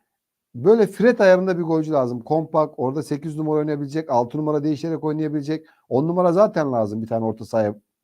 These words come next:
Normalde Mertens'i yedekleyecek. Bunlar kim olabilir? Birçok isim geçiyor.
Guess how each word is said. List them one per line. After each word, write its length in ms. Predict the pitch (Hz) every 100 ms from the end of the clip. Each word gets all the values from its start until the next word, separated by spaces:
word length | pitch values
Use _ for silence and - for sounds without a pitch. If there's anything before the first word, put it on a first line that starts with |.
| _ _ _ 110
Normalde 380 | 113 117 117
Mertens'i 500 | 117 117 113 113 107
yedekleyecek. 500 | 107 110 - 147 220 - _ _ _ _ _
Bunlar 300 | 147 190 208
kim 140 | - 214
olabilir? 460 | 185 135 175 214 _ _ _
Birçok 280 | 180 214 190
isim 240 | 180 190 160
geçiyor. 460 | 131 113 110 156